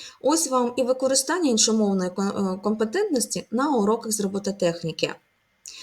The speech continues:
Адже можна потім з учнями обговорити, які ключові слова вони використовували для створення промпу. Також учні можуть презентувати свій результат. Це можна зробити у вигляді змагання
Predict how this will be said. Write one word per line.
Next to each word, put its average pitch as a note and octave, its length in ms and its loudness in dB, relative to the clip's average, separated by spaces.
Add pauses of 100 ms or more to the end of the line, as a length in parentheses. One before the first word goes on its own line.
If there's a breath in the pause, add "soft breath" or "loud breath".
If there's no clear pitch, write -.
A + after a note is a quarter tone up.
(140 loud breath)
Адже A#3 260 4
можна G3+ 360 4
потім G3 340 0
з A3 60 2
учнями B3 440 2
обговорити, B3+ 800 2 (260 loud breath)
які A#3+ 400 4
ключові G3+ 480 2
слова A#3+ 520 0
вони G#3+ 400 2
використовували G3+ 920 0 (220 loud breath)
для C#4+ 200 2
створення A3+ 500 2
промпу. E3 520 -4 (840 loud breath)
Також G3+ 480 0
учні E4 260 2
можуть C#4+ 300 0
презентувати A3+ 760 0
свій G3+ 260 2
результат. E3+ 680 -4 (260 soft breath)
Це F#4 140 -2
можна C4+ 260 2
зробити A#3 440 0
у G3+ 40 6
вигляді G#3 380 0
змагання E3 720 -2